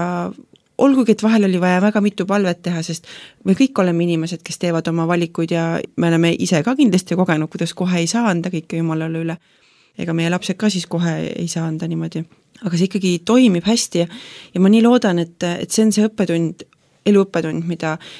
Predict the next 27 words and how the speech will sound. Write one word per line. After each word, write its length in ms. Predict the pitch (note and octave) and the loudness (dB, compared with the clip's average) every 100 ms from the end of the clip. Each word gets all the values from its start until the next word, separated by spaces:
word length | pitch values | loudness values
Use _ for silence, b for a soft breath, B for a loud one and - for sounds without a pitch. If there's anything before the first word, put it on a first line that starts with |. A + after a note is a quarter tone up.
| B | B
minu 140 | F#3 F3 | 0 0
laps 200 | D#3+ - | 0 -4
kaasa 300 | F3 E3+ E3+ | -2 -2 -2
võtab, 280 | D#3 - D3+ | -6 -8 -10
et 100 | E3+ | -4
ta 80 | F3+ | -2
võib 140 | F3+ G3+ | 0 2
alati 400 | G#3 F3 - F3+ | 2 0 -4 -2
Jumala 260 | E3 D#3 D#3 | 0 -2 -6
poole 200 | D#3 C3+ | -8 -6
pöörduda. 440 | E3 D#3 - - B B B B B _ - | -6 -6 -8 -10 B B B B B _ 2
Ja 80 | F#3 | 6
just 240 | A3 A3 | 6 4
eriti 260 | G#3+ G3+ F3 | 0 0 -2
siis, 180 | F3+ - | -4 -4
kui 100 | E3 | -2
on 100 | F3 | 0
halvad 340 | F#3+ G#3 F3 F3 | 2 2 0 -2
tunded 460 | F#3+ F3+ D3+ D#3+ E3+ | 0 0 0 -6 -4
või, 180 | D#3+ D#3+ B B B | -4 -4 B B B
või 120 | E3 E3+ | -8 0
halvad 360 | G3+ G#3+ E3+ F#3 | 2 2 2 0
mõtted, 460 | G#3 - E3 D3+ B B B B | -2 -4 -10 -10 B B B B
et 80 | - | -8
ta 140 | F3+ F3 D3 - _ _ - | -4 -2 -4 -10 _ _ 0
teaks, 380 | C4 B3 - | 2 2 -2
et 240 | F3 - | -8 -10